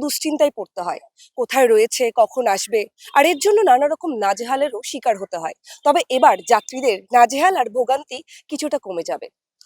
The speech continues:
তার কারণ, রাজ্যের পরিবহন মন্ত্রণালয় যাত্রীদের কথা ভেবে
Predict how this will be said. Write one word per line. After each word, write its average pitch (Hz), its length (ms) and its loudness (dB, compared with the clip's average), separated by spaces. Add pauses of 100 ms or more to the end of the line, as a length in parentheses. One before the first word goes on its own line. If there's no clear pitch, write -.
(160)
তার 247 200 2
কারণ, 247 260 2 (760)
রাজ্যের 254 400 4 (120)
পরিবহন 302 420 -2
মন্ত্রণালয় 277 560 0 (160)
যাত্রীদের 226 420 0 (100)
কথা - 220 -4 (100)
ভেবে 202 200 -4